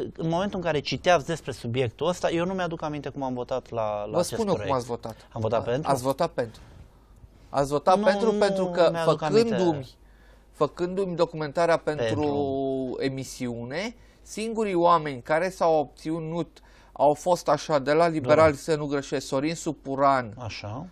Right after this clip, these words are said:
Speaker 2: și încă un liberal,
Speaker 1: Da.
Speaker 2: iar de la P S D au fo-, nu, și Leon, Leo de Maio, știu
Speaker 1: Așa.
Speaker 2: sigur, de la P N L,
Speaker 1: Bun.
Speaker 2: iar de la P S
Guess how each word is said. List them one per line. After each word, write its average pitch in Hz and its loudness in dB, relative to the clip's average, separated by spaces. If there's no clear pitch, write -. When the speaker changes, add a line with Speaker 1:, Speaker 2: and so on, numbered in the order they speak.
Speaker 2:
și - -6
încă 180 -2
un 180 2
liberal, 120 2
Speaker 1:
Da. 139 -6
Speaker 2:
iar 143 4
de 151 0
la 220 2
P - -2
S - -12
D 123 -8
au 139 6
fo-, - 0
nu, 202 -4
și 214 -4
Leon, 196 4
Leo 180 6
de 151 4
Maio, 135 2
știu 147 -4
Speaker 1:
Așa. 131 0
Speaker 2:
sigur, 147 0
de 143 -4
la 139 4
P - -6
N 131 0
L, 113 -2
Speaker 1:
Bun. 185 -6
Speaker 2:
iar 147 6
de 143 2
la 220 6
P - -10
S - -6